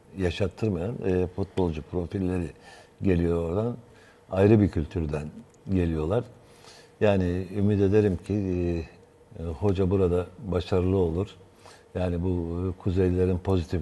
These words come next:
görüntülerini, e, hoca olarak da devam ettirir. Futbolculuğu, e, üst düzeyde oynayan bir futbolcu olarak, e, futbola veda etti. Manchester,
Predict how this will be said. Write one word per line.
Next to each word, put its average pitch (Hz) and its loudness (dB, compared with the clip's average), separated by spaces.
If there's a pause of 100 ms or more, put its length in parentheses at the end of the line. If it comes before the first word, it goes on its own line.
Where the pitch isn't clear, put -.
görüntülerini, 87 0 (220)
e, 87 -2 (140)
hoca 90 0
olarak 87 -6
da 127 0 (460)
devam 92 4
ettirir. 85 -6 (420)
Futbolculuğu, 107 4 (360)
e, 90 2
üst 98 -4
düzeyde 90 2 (540)
oynayan 87 -2
bir 82 -4
futbolcu 90 0
olarak, 78 -2 (220)
e, 82 -4 (160)
futbola 82 -4
veda 78 -6
etti. 104 -6 (920)
Manchester, 98 2